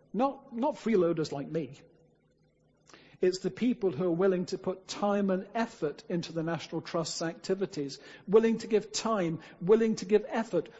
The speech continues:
willing to give skill. And that's Paul's point. If you have an ability, a gift that will benefit the church, if God has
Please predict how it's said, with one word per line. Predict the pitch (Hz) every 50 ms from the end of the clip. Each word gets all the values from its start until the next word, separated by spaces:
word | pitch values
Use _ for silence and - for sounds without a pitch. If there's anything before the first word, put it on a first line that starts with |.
| - -
willing | 170 175 208 226 226 226 220 196
to | - 202
give | 190 208 202 - -
skill. | - - - - - - - - 180 180 190 190 180 175 160 147 151 - - - - - _ _ _ _ _ _ _ _ _ _ _ _ _ - - - - _ _ _ -
And | 156 160 160
that's | 190 240 285 -
Paul's | - - 196 190 180 180 175
point. | - - - 180 180 151 135 139 - - - - - _ _ _ _ _ _ _ _ _ _ _ _ _ _ _ _ _ _ _ _ _ _ _ _ _ _ _ _ _ _ -
If | 175 - -
you | 240 285 214
have | 143 214 208 180
an | 190 196
ability, | 180 160 151 185 190 202 190 196 - - 190 208 208 -
a | 208 156
gift | 135 - 190 202 196 - -
that | 180 165 160
will | 170 165
benefit | 151 - 180 190 190 175 - - 175 -
the | - 165
church, | - - - 175 180 190 208 233 - - - - - - _ _ _ _ _ _ _ _ _ _ _ _ -
if | 190 180 - -
God | - 214 240 262 262 226 -
has | - 208 208 190 -